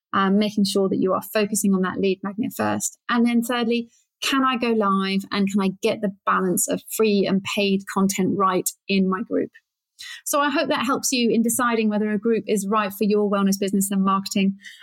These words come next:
A group isn't a quick hack, and you need to be invested in the group for the long haul.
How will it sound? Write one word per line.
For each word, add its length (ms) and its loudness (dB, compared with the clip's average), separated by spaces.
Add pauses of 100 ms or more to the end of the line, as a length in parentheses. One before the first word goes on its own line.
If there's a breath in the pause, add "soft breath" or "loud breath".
(100 loud breath)
A 100 2
group 300 0 (140)
isn't 340 2
a 80 -4
quick 260 -2
hack, 220 -4 (160)
and 220 2
you 80 2
need 300 2
to 60 -10
be 120 0
invested 480 -2
in 80 4
the 80 0
group 200 0
for 160 -4
the 60 0
long 300 2
haul. 340 0